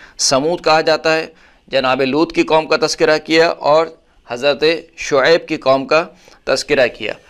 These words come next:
اور فرمایا کہ یہ پانچوں انبیاء اپنی قوم کی طرف آئے اور اپنی قوم کو دعوت دیتے رہے کہ دیکھو، تم جو ہے وہ توحید پرست بن جاؤ، ایک خدا کی عبادت کرو اور دین الہی پر کام، قائم و دائم رہو۔ لیکن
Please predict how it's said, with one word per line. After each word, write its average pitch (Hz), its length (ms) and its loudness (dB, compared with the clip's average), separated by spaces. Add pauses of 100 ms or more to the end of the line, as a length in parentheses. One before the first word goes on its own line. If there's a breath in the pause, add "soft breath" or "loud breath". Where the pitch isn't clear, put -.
(200 soft breath)
اور 147 140 -4
فرمایا 151 380 2
کہ 170 120 -2
یہ 165 220 2
پانچوں 147 500 -2
انبیاء 143 480 0
اپنی 156 240 -4
قوم 139 300 -2
کی 139 140 -8
طرف 139 240 -4
آئے 143 300 0
اور - 200 -4
اپنی 135 240 -6
قوم 139 300 -2
کو 147 140 0
دعوت 135 400 2
دیتے 160 260 0
رہے 175 240 2 (220)
کہ 135 100 -2
دیکھو، 135 400 2 (100)
تم 139 200 -6
جو 139 100 0
ہے 139 80 2
وہ 139 180 0
توحید 135 460 -2
پرست 147 280 0
بن 156 180 -2
جاؤ، 156 220 2 (280)
ایک 151 280 0
خدا 139 200 2
کی 139 220 -2
عبادت 131 420 2
کرو 160 220 4 (520 loud breath)
اور 135 240 2
دین 135 280 -4
الہی 135 340 0
پر 139 160 -4
کام، 143 320 -4 (380)
قائم 139 320 -2
و 139 60 -6
دائم 135 320 -4
رہو۔ 160 200 0
لیکن 151 320 -4